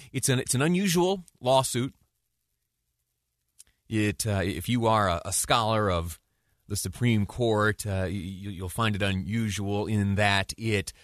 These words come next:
uh, takes a look at original jurisdiction. And I won't, uh, bore you with that, uh, but, uh, it's certainly something worth learning if you have some time later on to, to look into the Supreme Court,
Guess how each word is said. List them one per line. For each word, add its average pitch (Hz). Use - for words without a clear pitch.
uh, 98
takes 160
a 117
look 127
at 104
original 131
jurisdiction. 101
And 98
I 117
won't, 110
uh, 98
bore 104
you 90
with 87
that, 98
uh, 90
but, 95
uh, 110
it's 104
certainly 120
something 104
worth 101
learning 104
if -
you 90
have 98
some 92
time 98
later 92
on 95
to, 90
to 101
look 98
into 92
the 82
Supreme 104
Court, 104